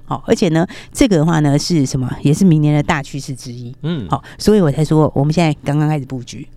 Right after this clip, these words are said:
Speaker 1: 好，那还在底部区，我觉得非常好。
Speaker 2: 是。
Speaker 1: 好，因为它才刚打完底，好，它也还没有创新高。好，如果说整个已经冲上去创新高，哦，那大家可能就会觉得啊，买也不是，不买也不是。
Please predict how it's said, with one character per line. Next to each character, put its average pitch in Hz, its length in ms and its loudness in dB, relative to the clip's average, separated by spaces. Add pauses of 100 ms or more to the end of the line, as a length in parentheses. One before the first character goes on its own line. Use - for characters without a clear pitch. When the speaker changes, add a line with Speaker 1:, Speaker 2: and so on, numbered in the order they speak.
Speaker 1:
好， 147 140 -6 (220)
那 190 80 4
还 185 60 6
在 185 100 2
底 - 160 -4
部 147 140 -4
区， 143 140 -4
我 127 60 -2
觉 135 120 -4
得 135 60 -2
非 151 120 -4
常 131 200 -8
好。 - 120 -12 (140)
Speaker 2:
是。 117 240 -2
Speaker 1:
好， - 100 -10
因 190 60 -2
为 190 80 6
它 180 180 0 (200)
才 170 120 2
刚 165 160 2
打 139 140 0
完 131 160 -4
底， 127 160 -8 (240)
好， 113 100 -12
它 165 80 -6
也 156 80 -6
还 143 120 -8
没 143 80 -8
有 131 80 -10
创 135 180 -12
新 123 140 -14
高。 110 200 -16 (300)
好， 131 160 -8
如 214 80 4
果 202 100 4
说 196 160 2 (220)
整 147 160 0
个 143 100 0
已 147 40 0
经 160 120 2
冲 170 200 2
上 165 120 2
去 156 80 2
创 156 180 -2
新 139 180 -4
高， 135 180 -4 (240)
哦， 151 240 0
那 160 100 0
大 160 140 -2
家 151 120 -2
可 151 120 -4
能 127 120 -6
就 147 120 0
会 151 80 2
觉 135 160 0
得 131 100 0
啊， 135 100 0
买 143 160 2
也 143 80 2
不 131 120 -4
是， 139 80 -6
不 135 100 -10
买 131 120 -6
也 113 60 -10
不 131 100 -12
是。 - 160 -14